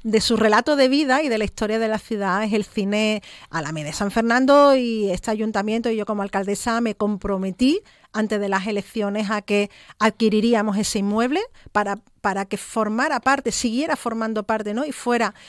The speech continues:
propio de la, de, de, de la ciudadanía de San Fernando, y sobre todo que queríamos, bueno, pues conseguir tener un auditorio cerrado, eh, que tuviera,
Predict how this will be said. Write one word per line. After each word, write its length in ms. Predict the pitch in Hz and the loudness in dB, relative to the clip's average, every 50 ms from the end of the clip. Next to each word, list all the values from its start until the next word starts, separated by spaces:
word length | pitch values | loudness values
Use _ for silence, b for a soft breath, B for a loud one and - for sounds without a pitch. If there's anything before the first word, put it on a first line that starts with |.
| B B B B | B B B B
propio 380 | 233 220 233 226 240 226 220 | -2 0 0 0 0 0 0
de 100 | 202 202 | 0 0
la, 300 | 202 196 185 175 165 147 - | -2 0 0 0 -2 -2 -4
de, 440 | 226 208 190 202 196 185 170 151 175 | -4 -4 -2 0 0 0 0 -2 -2
de, 400 | 196 180 180 180 170 165 160 170 | -4 -2 -2 -2 -4 -4 -6 -6
de 140 | 190 180 180 | -6 -6 -4
la 100 | 175 165 | -4 -6
ciudadanía 580 | - - 214 190 175 185 180 190 208 214 214 190 | -4 -2 0 0 0 0 0 0 0 0 0 0
de 80 | 190 185 | -2 -2
San 200 | - 190 185 175 | -4 -4 -6 -6
Fernando, 560 | - 196 190 196 202 202 220 226 247 285 311 B B B B B | -6 -6 -4 -2 -2 0 0 2 2 0 0 B B B B B
y 100 | B 240 | B 4
sobre 280 | - - 233 208 220 214 | 4 4 4 4 2 0
todo 260 | 220 214 214 226 233 | 0 0 0 0 0
que 100 | - 247 | -2 -4
queríamos, 600 | - 220 202 202 196 190 208 226 233 233 240 - | -4 -4 -4 -2 -4 -4 -4 -4 -4 -4 -6 -6
bueno, 260 | 254 214 214 247 330 - B B B B | -6 -4 -4 -4 -6 -8 B B B B
pues 140 | - 220 - | -4 -4 -2
conseguir 580 | - - 220 202 - - 208 190 202 214 208 214 | 0 0 0 0 0 -2 -2 0 0 -2 -2 -2
tener 360 | - 240 233 226 226 233 254 | -2 -2 0 0 0 0 0
un 160 | 262 247 226 | 0 0 0
auditorio 880 | 208 220 214 208 220 202 - 220 214 233 240 240 262 277 277 285 285 254 | -2 -2 -2 -2 -4 -2 -2 -2 0 2 2 2 2 2 2 2 0 -4
cerrado, 840 | - - 208 185 - 208 208 226 247 254 254 277 302 339 339 - - | -6 -6 -6 -4 0 2 2 2 4 4 4 4 4 2 2 -2 -6
eh, 240 | - 202 208 202 190 | -8 -6 -4 -4 -4
que 140 | - 202 196 | -4 -6 -6
tuviera, 500 | 196 214 190 202 208 208 214 220 233 285 | -4 -4 -4 -2 0 0 2 2 0 0